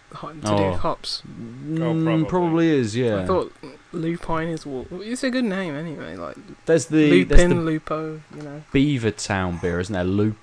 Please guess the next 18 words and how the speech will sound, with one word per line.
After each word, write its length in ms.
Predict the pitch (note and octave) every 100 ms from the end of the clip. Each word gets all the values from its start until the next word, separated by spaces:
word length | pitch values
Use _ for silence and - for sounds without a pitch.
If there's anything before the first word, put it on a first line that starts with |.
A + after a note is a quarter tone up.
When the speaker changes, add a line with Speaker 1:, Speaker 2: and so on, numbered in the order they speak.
| - -
Speaker 1:
Lupolid, 420 | A2+ A2+ A2+ A2+ B2
yeah. 400 | F3 F3 F3+ F3+
Speaker 2:
Lupolid, 380 | A#2 A#2 B2+ C3 B2+
yeah. 480 | G#2+ G2+ F2+ E2+ E2+ - - - - - - _ - _ - - - -
Speaker 1:
It 40 | E3+
means 180 | E3 D3+
Speaker 2:
You're 60 | -
probably 400 | B2 F2+ F2+ E2+
right, 160 | F2
Speaker 1:
refers 260 | F2+ F2+ -
Speaker 2:
Lucy, 60 |
Speaker 1:
to 60 | F#2+
Speaker 2:
as, 260 | F#2+ F2+ -
as 200 | G2+ F#2
Speaker 1:
hops. 100 | E2
Speaker 2:
usual. 300 | E2 F2 E2 - - - - - - _ B3
Speaker 1:
No, 220 | D#4 D#4
but 180 | G#3+